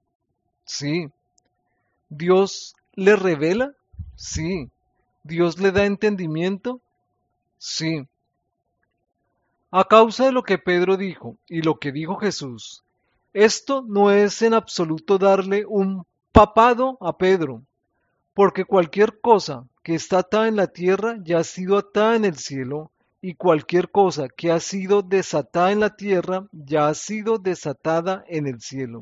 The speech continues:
Esto es el significado de esto, y es para otro mensaje.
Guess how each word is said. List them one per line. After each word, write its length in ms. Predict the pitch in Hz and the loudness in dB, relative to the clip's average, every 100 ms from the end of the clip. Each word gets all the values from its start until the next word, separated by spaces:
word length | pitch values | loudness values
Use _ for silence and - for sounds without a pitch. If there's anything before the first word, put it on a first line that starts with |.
| - - - _ _ _ _ _ _ _ _ - | -20 -20 -20 _ _ _ _ _ _ _ _ -2
Esto 540 | 165 214 - - 247 - | 4 4 2 -6 -8 -4
es 220 | 170 - | -4 -2
el 100 | 185 | -2
significado 800 | - 190 185 139 147 151 147 170 | -4 -8 -8 -8 -10 -2 0 0
de 240 | 165 139 - | -2 -8 -8
esto, 540 | 190 208 - 143 117 _ | -8 -8 -12 -14 -16 _
y 200 | 165 151 | -6 -2
es 160 | 175 - | -2 0
para 260 | 214 196 | 0 4
otro 340 | 151 160 - 170 | 4 2 -2 -6
mensaje. 580 | 139 135 139 123 113 | -6 -8 -10 -12 -14